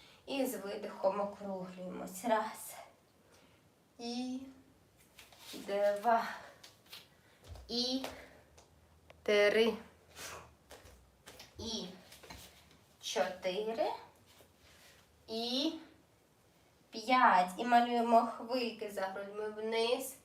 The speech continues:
і вгору. Раз. І два. І три. І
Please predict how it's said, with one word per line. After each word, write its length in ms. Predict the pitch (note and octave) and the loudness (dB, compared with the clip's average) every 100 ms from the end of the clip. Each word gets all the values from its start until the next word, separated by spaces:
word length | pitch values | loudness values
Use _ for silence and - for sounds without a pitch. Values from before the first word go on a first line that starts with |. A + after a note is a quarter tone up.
| _ _ _ _ - | _ _ _ _ -6
і 160 | A#3 A3+ | -2 -2
вгору. 640 | A3 A3 G#3 G3+ F#3+ G3 | -2 0 4 4 4 4
Раз. 480 | A3 A#3 - - - - - _ _ _ _ _ _ _ _ | 4 4 -2 -10 -10 -14 -20 _ _ _ _ _ _ _ _
І 280 | G#3+ A3+ A3+ A#3+ - - _ _ - _ _ _ | -8 -6 -6 -8 -16 -20 _ _ -20 _ _ _
два. 840 | A#3 A#3+ A#3 A#3+ A#3 A3+ A3 A3 - - _ _ - - - _ _ _ _ _ _ - | -4 -2 0 0 0 0 2 2 -2 -20 _ _ -20 -20 -20 _ _ _ _ _ _ -12
І 340 | A3+ A3+ G3+ G3+ - _ _ _ _ _ _ _ _ _ - | -6 -6 -6 -12 -20 _ _ _ _ _ _ _ _ _ -4
три. 340 | A3 A3+ A#3 - - - - _ - - - - - F3+ - _ | 0 0 -2 -10 -20 -20 -20 _ -20 -20 -20 -20 -20 -20 -20 _
І 260 | A3 G#3+ | -10 -8